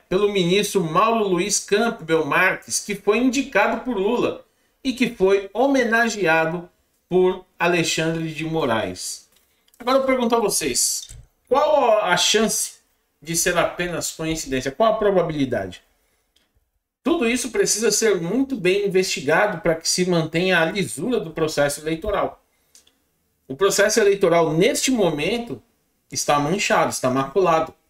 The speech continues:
Como que as pessoas acreditarão na justiça se nem investigar a justiça quis investigar? E ainda encaminhou, encaminhou para o inquérito das fake news.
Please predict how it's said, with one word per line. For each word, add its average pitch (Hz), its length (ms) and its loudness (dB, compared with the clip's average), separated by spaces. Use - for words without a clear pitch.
Como 277 240 0
que 294 80 2
as 233 100 0
pessoas 202 520 2
acreditarão 190 840 2
na 214 160 2
justiça 202 680 -4
se 185 200 0
nem 240 380 2
investigar 208 880 0
a 151 160 -2
justiça 170 500 -4
quis 160 260 -6
investigar? 156 680 -2
E 170 120 2
ainda 226 540 2
encaminhou, 202 880 2
encaminhou 208 640 2
para 190 300 4
o 180 80 0
inquérito 175 600 0
das 147 320 0
fake 208 340 -2
news. 175 500 -6